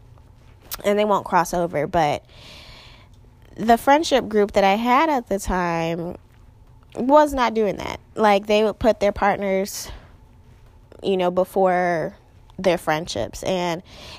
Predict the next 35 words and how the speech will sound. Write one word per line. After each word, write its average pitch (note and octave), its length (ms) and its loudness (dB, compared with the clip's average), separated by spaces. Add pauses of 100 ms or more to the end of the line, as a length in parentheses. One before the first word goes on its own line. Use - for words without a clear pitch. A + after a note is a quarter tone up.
it B3+ 60 2
was C4+ 160 2
really E4 180 0
kinda, F4+ 320 -2
it D4 60 2
was C4+ 220 -2
really, A#3+ 440 -2
I'm C#4+ 140 0
not E4+ 100 -2
gonna E4+ 140 -4
say D#4 160 -4
really B3+ 240 -2
kind A#3+ 340 -6
of G3 120 -4
hard. E3 320 -4
It A#3 80 -2
was B3 160 -2
very, A#3+ 640 -2
very, G3+ 580 -2 (220)
very G3 500 0
difficult G3 560 -4 (300)
and G#3+ 120 -2
very G#3 640 0 (1000)
hurtful A#3 760 0
and F#3+ 140 -2
all G#3+ 240 0
of G3+ 60 -2
that. F#3+ 440 2
And F#3+ 500 -2 (560)
I - 60 2
had C4 200 4
to C4+ 100 -4
really B3 180 0
analyze, G3 640 0
like, F3+ 300 -2